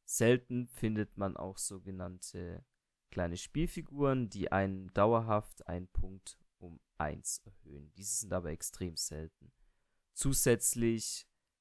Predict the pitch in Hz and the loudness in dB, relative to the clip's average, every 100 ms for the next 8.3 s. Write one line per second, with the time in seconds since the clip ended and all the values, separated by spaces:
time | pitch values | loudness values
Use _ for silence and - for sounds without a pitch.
0 | _ - 113 104 104 - - 113 117 120 | _ -2 0 2 0 12 12 12 10 8
1 | - - - - 120 - 95 - 92 101 | 2 -4 -4 -2 -2 -2 -4 -2 -2 -2
2 | 95 - - - 156 180 - 151 147 - | -4 -6 -4 0 2 0 -4 -6 -8 -14
3 | 127 110 101 95 95 - 143 143 139 - | -12 -8 -2 -2 -2 -4 -6 -6 -8 -2
4 | 127 117 90 90 95 95 95 _ _ _ | -2 -2 0 0 0 -2 -10 _ _ _
5 | _ 113 113 - 104 113 127 123 123 - | _ 0 2 2 4 6 4 0 -4 -8
6 | - 101 101 95 107 120 131 117 92 - | 2 4 4 6 6 6 4 2 0 0
7 | 90 - 98 92 87 - 123 139 - - | -6 -4 -4 -4 12 12 12 10 -4 -8
8 | 127 - 117 | -10 -10 -16